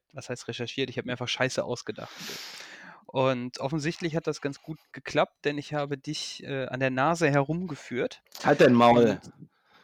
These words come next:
Speaker 2: Ich hatte recht.
Speaker 1: und,
Speaker 2: Du hattest
Speaker 1: ja,
Speaker 2: Unrecht.
Speaker 1: na ja, stimmt, genau. Deswegen hab ich's nicht gut gemacht. Ne, aber es hat eigentlich Bock gemacht, sich so 'ne,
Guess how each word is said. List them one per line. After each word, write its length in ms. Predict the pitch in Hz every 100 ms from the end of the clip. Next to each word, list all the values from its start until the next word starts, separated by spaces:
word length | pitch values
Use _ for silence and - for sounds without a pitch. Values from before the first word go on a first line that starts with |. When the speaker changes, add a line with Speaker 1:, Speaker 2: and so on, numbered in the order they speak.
| _ _ -
Speaker 2:
Ich 80 | 143
hatte 180 | 127
recht. 280 | 113 117 -
Speaker 1:
und, 300 | 160 151 143
Speaker 2:
Du 100 | 131 127
hattest 160 | 113
Speaker 1:
ja, 0 |
Speaker 2:
Unrecht. 540 | 113 160 156 131 - - 151
Speaker 1:
na 160 | 147
ja, 100 | 156
stimmt, 400 | 147 - 180 185
genau. 340 | 139 131 175 214 -
Deswegen 380 | 135 143 156
hab 100 | 147
ich's 140 | 156 -
nicht 160 | 180
gut 180 | - 147
gemacht. 140 | 139 143
Ne, 140 | 175
aber 120 | 151
es 120 | 139 170
hat 100 | 170
eigentlich 240 | 165 -
Bock 140 | 180
gemacht, 260 | - 151 151
sich 140 | 160
so 80 | -
'ne, 200 | 147 143